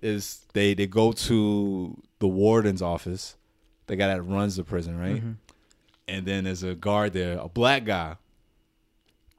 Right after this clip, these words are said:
Speaker 1: well, well-groomed, flat
Speaker 2: Yeah,
Speaker 1: top,
Speaker 2: yeah.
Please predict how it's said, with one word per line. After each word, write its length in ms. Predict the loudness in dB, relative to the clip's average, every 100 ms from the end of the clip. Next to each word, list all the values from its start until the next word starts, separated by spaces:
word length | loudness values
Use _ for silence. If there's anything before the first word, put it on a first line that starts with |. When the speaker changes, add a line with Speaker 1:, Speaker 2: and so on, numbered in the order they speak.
| _ -20 -16
Speaker 1:
well, 380 | 0 2 6 6
well-groomed, 880 | 6 6 6 4 4 6 6 4 -2
flat 240 | 0 4 4
Speaker 2:
Yeah, 40 |
Speaker 1:
top, 360 | 4 4 4 4
Speaker 2:
yeah. 200 | 2 2